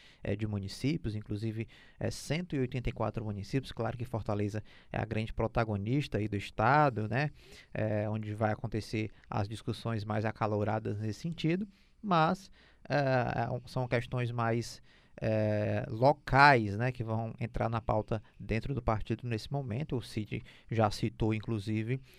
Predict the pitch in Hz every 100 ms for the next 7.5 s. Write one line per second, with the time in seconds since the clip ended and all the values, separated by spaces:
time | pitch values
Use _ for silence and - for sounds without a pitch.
0 | - - 110 107 107 107 - 117 113 123
1 | 113 - 110 107 123 143 - - - 117
2 | 107 117 120 123 110 117 120 127 120 117
3 | 113 - 123 - 117 143 143 139 117 110
4 | 120 120 - - - 190 180 147 139 135
5 | 127 - 135 120 110 123 - - - -
6 | 113 - 127 127 135 - - - 147 104
7 | 101 107 - 101